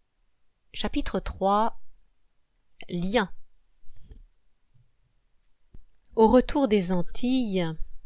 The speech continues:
Maud appela de nouveau sa mère presque chaque jour. Comment une femme de quatre-vingts ans et vivant seule pourrait en effet ne pas être soutenue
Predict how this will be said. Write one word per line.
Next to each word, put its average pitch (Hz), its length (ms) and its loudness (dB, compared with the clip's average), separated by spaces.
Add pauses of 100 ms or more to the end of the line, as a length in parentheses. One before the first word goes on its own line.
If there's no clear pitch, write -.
(760)
Maud 226 440 4
appela 196 440 4
de 185 140 2
nouveau 208 280 2
sa 185 220 -2
mère 170 540 -2
presque - 500 0
chaque - 340 -2
jour. 170 460 -10 (920)
Comment 202 580 2
une 190 240 2
femme 196 380 2
de 160 80 -2
quatre-vingts 165 720 0
ans 226 300 -2
et 180 100 0
vivant 160 380 -4
seule 247 500 -2 (540)
pourrait 254 260 6
en 185 160 0
effet 196 340 2
ne 190 120 0
pas 190 240 0
être 190 240 0
soutenue 190 640 0